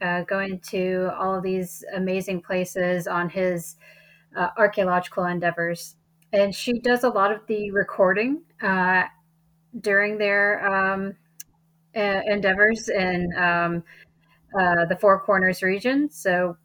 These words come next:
uh, you know, her records are something that, uh, archaeologists are still using to kind of piece together the past. Um, so in that regard, we're lucky to have her contributions to the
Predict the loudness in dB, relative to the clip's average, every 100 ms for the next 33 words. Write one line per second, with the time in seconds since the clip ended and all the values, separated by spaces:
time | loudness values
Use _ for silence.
0 | _ -2 0 0 -2 -6 -8 -6 -4 2
1 | 2 4 2 2 0 2 2 2 4 2
2 | -4 _ _ _ _ -6 -6 -2 -2 0
3 | 0 -2 0 4 4 4 0 -10 -14 -12
4 | -4 -2 0 0 0 0 0 -2 0 -2
5 | -4 -8 -6 -2 -2 -4 -10 _ _ -16
6 | -16 -10 0 0 0 -2 -4 -2 0 -2
7 | -4 -2 -2 -4 -6 -8 -10 -4 0 0
8 | -2 -6 -2 0 -2 -6 -16 -20 _ -20
9 | -2 0 2 0 0 4 4 4 0 -4
10 | -4 -2 0 0 -2 0 2 2 2 2
11 | 4 2 0 -4 -4 -4 -2 0 0 4
12 | 4 4 2 0 -2 -4 -6 -8 -8 -4
13 | -6 -6 -8 -6 -6